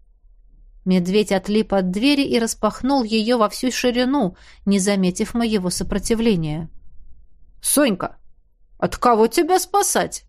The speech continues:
Прежде чем я ответила, Дэн уточнил. «А герои спасают только тех девушек, с которыми есть перспективы». «Какие-то меркантильные герои!»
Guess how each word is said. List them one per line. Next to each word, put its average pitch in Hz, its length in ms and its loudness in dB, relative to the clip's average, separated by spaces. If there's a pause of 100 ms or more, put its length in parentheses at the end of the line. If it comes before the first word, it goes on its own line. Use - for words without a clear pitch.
(1300)
Прежде 226 320 2
чем 208 200 0
я 220 200 2
ответила, 269 540 0
Дэн 196 240 0
уточнил. 190 680 -2 (600)
«А 208 160 2
герои 277 420 4
спасают 269 680 0
только 262 360 -2
тех 233 260 2
девушек, 226 480 0
с - 60 -8
которыми 240 540 0
есть 208 300 0
перспективы». 214 960 0 (800)
«Какие-то 370 420 2
меркантильные 359 800 4
герои!» 254 580 2